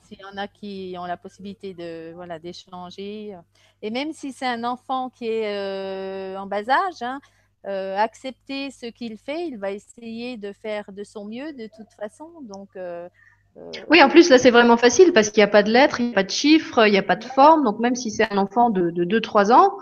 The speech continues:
Speaker 2: euh, il peut très bien vous,
Speaker 1: Il fait
Speaker 2: la,
Speaker 1: comme
Speaker 2: la,
Speaker 1: il
Speaker 2: je veux
Speaker 1: peut.
Speaker 2: dire, la, la météo, il, il la connaît tous, hein.
Speaker 1: Voilà,
Speaker 2: Donc,
Speaker 1: il
Speaker 2: euh,
Speaker 1: fait comme il peut.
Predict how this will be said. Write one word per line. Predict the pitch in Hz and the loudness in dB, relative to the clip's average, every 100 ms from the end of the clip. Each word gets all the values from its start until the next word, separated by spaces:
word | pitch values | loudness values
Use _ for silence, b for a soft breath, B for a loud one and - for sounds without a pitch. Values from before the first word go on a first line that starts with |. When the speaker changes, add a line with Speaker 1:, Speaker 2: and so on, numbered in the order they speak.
| B B _ | B B _
Speaker 2:
euh, | 180 | 4
il | 180 | 4
peut | 175 180 | 2 0
très | - | 0
bien | 202 233 254 | 2 4 4
vous, | 247 196 180 175 165 | 2 -2 -2 -2 -2
Speaker 1:
Il | 165 | 0
fait | |
Speaker 2:
la, | 165 | 2
Speaker 1:
comme | 156 | 4
Speaker 2:
la, | 170 | 4
Speaker 1:
il | 170 | 2
Speaker 2:
je | |
veux | 208 | 6
Speaker 1:
peut. | |
Speaker 2:
dire, | 254 | 6
la, | 254 214 | 8 8
la | 226 | 8
météo, | 233 240 254 277 339 | 6 8 8 8 8
il, | 262 196 | 8 4
il | 202 | 2
la | 208 | 2
connaît | 202 208 214 214 | 4 2 0 2
tous, | 330 - | 2 2
hein. | 220 220 - b b _ - | -2 -4 -10 b b _ -8
Speaker 1:
Voilà, | 220 214 190 | -8 -4 -4
Speaker 2:
Donc, | 156 | -4
Speaker 1:
il | 170 | -6
Speaker 2:
euh, | |
Speaker 1:
fait | 160 - - | -8 -10 -12
comme | 247 226 | -12 -12
il | 226 | -14
peut. | 202 202 | -14 -14